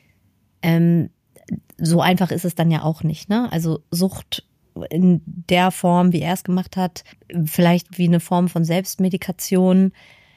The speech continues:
ähm, das ist halt ein massives Problem und, ähm, ich fand das, ich finde das an der Stelle einfach nur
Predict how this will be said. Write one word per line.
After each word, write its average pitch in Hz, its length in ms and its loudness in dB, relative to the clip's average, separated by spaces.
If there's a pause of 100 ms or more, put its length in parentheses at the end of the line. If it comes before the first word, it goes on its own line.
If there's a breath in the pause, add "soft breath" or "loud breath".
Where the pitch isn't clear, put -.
(280 soft breath)
ähm, 175 480 2 (500)
das 180 200 -2
ist 170 240 -6
halt 170 220 -2
ein 165 300 0 (160)
massives 170 640 -4 (100)
Problem 175 640 2
und, 156 580 0
ähm, 156 540 2 (360)
ich - 120 -6
fand 175 200 0
das, 185 140 -4
ich - 140 -8
finde 190 180 2
das 180 160 -2
an 170 160 -2
der 175 160 2
Stelle 170 360 -2
einfach 165 300 -4
nur 160 320 2